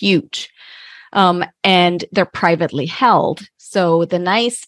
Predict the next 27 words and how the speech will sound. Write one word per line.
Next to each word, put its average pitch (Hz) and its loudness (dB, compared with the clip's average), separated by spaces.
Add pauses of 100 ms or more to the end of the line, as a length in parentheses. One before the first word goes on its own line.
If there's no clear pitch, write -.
(100)
thing 185 -6
about 165 -6
that 175 -2
is 170 -6
that 170 -4
they're 185 -2
not, 185 0 (300)
they 214 4
don't, 214 0 (160)
they 202 0
don't 185 -4
depend 175 -2
on 170 0
providing 170 -4
value - -2
for 170 -6
the 151 -4
shareholders, - -4
right? - -2
So 175 2
they 175 4
can 165 -2
take - -4
a 165 0
more 160 -2
long-term 151 -4
vision. 170 0